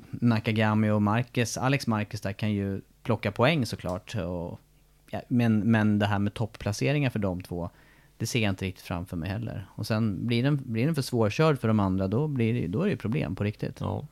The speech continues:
Speaker 2: Ja, det är det. Men det, det, det är ju det som är så kul med denna säsongen på något sätt, att Marquez har de här, inte att han är skadad, det är inte kul såklart, men att de har de här problemen. Han har lite fysiska problem, han har lite problem med hojen.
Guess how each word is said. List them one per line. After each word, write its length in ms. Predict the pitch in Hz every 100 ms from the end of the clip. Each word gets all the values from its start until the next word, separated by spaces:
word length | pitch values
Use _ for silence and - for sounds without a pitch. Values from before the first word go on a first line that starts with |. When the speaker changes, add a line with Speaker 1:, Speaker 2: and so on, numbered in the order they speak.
| _ -
Speaker 2:
Ja, 180 | 117
det 80 | 120
är 40 | 151
det. 80 | 92 - _ - - -
Men 140 | 113 120
det, 120 | 123
det, 460 | 117 113 113 107
det 100 | 104
är 20 | 110
ju 60 |
det 120 | 101
som 140 | 95 143
är 40 |
så 100 | 127
kul 220 | - 110
med 140 | 127 131
denna 160 | 123
säsongen 360 | 95 104 95 92
på 80 | 123
något 160 | 98
sätt, 180 | - 85
att 120 | 90
Marquez 400 | 104 92 85 90
har 120 | 90 85
de 140 | 120
här, 340 | 120 90 85 - _ _ _ _ - _ _ _ - -
inte 220 | - 104 87
att 80 |
han 100 | 101
är 40 | 117
skadad, 600 | - - 127 95 85 110
det 60 |
är 40 | 135
inte 160 | 143
kul 280 | - 95 76
såklart, 360 | 82 80 80 76
men 100 | 92
att 80 | 87
de 120 | 95
har 160 | 95
de 100 | 95
här 100 | 107
problemen. 840 | 101 - 95 101 92 80 87 123 143 - - - -
Han 120 | 101
har 180 | 107 107
lite 300 | 110 107 107
fysiska 520 | - 110 95 95 104
problem, 460 | 95 98 98 104 107
han 100 | 95
har 180 | 95 95
lite 240 | 101 -
problem 360 | - 101 101 95
med 80 |
hojen. 540 | 95 107 95 98 104